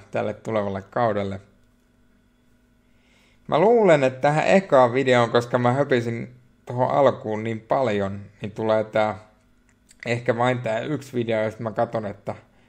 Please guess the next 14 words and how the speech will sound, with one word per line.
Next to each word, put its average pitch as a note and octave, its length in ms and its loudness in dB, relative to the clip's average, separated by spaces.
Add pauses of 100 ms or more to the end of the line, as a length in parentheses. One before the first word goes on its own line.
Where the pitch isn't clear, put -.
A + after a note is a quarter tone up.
(280)
tai A#2+ 140 -4
mitä C3 280 2
yksi B2 280 0
video, A#2 240 -2
yhteen D3 360 4
video C3 240 2
tulee B2 300 2
yksi B2+ 180 -6
video, A2 300 -2
joo. G#2+ 400 -2 (840)
Valtsu A2+ 320 0
on G#2 140 -2
taas A2 220 0
palannut. A2 500 0